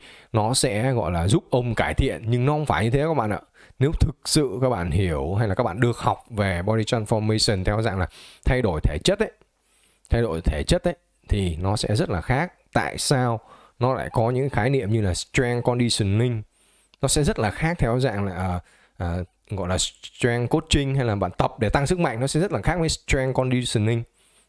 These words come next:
Đó, strength conditioning để làm gì hay là body transformation để làm gì, các thứ này kia nó cần phải được hiểu đúng cái khái niệm. Nó hiểu đúng khái niệm là tại vì cái khái niệm đúng của nó, nó là cả một cái chuyên ngành.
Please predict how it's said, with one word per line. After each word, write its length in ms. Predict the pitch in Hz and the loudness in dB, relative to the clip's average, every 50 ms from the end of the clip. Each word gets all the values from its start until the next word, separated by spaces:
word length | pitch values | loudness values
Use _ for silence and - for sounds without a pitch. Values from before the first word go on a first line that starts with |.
| _ - | _ -4
Đó, 180 | 101 98 113 | -2 0 0
strength 440 | 135 - - - - 139 123 127 120 | 0 -2 -4 0 0 0 0 2 0
conditioning 560 | 131 123 123 123 - - 110 104 113 117 117 | 0 0 0 0 0 0 0 0 2 0 2
để 180 | 113 98 - - | 0 0 0 0
làm 220 | 104 104 101 107 | 0 2 2 2
gì 320 | 104 104 117 117 113 110 104 - - - - - _ | 2 4 2 2 2 0 -2 -6 -10 -20 -20 -18 _
hay 100 | - 120 | -2 0
là 80 | 110 | 0
body 240 | 107 113 120 123 123 | 2 2 0 0 0
transformation 580 | 120 - 123 120 - 120 120 117 - - 101 104 | -2 -4 -6 -4 -2 -2 -2 -2 -2 -2 -2 -2
để 180 | - - 90 | -2 -2 -2
làm 260 | 92 101 98 101 107 98 | -2 0 0 0 0 2
gì, 320 | 104 117 113 110 107 104 - | 2 2 2 2 0 -2 -4
các 120 | - 131 - | -6 -6 -2
thứ 100 | - 123 | -2 -2
này 240 | 123 151 143 113 107 - | 0 0 -2 -4 -4 -2
kia 160 | - 120 120 | 0 0 0
nó 300 | 117 117 113 113 117 135 - - - - - - - _ | 2 2 2 2 0 -2 -4 -8 -18 -20 -20 -20 -20 _
cần 240 | - 120 104 101 95 | -2 -2 0 0 -2
phải 240 | - 82 76 73 80 | -4 -4 -6 -6 -6
được 220 | 90 92 - - | -8 -10 -10 -6
hiểu 240 | - 98 87 82 101 | -6 -6 -6 -4 -2
đúng 400 | 131 123 123 139 165 202 254 269 _ - | 0 0 0 0 -4 -6 -8 -10 _ -14
cái 160 | - 151 - _ _ _ _ - | -14 -14 -14 _ _ _ _ -4
khái 200 | - - - 180 | -2 -2 0 2
niệm. 240 | 196 185 170 - - - _ _ _ _ | 0 0 0 -2 -6 -12 _ _ _ _
Nó 100 | - - - - - | -10 -10 -10 -10 -10
hiểu 120 | - 90 101 | -8 -6 -4
đúng 140 | 110 139 147 | -4 -6 -2
khái 140 | - 139 151 | -2 0 0
niệm 140 | 139 107 | 0 0
là 80 | 101 98 | 0 0
tại 120 | - 98 | 0 0
vì 140 | 95 95 90 - - - - - - _ - - | 0 0 -2 -4 -8 -20 -20 -20 -20 _ -8 -4
cái 100 | 139 131 | -4 -2
khái 260 | - 113 101 123 165 | 0 0 0 0 0
niệm 280 | 160 151 143 - - - 151 | 0 0 -2 -2 -6 -2 0
đúng 180 | 127 123 160 190 | 0 0 0 -2
của 140 | - 104 | -2 -2
nó, 220 | 92 90 87 95 117 | 0 0 -2 -2 -2
nó 100 | 127 127 | -2 -2
là 140 | 101 90 87 | -2 -4 -6
cả 240 | - - - 78 | -4 -4 -2 -2
một 140 | 85 87 85 | -2 -2 -4
cái 120 | - 131 117 | -4 -6 -2
chuyên 240 | - - 107 107 | -2 -2 -2 0
ngành. 240 | 104 101 90 85 78 | -2 -2 -4 -4 -8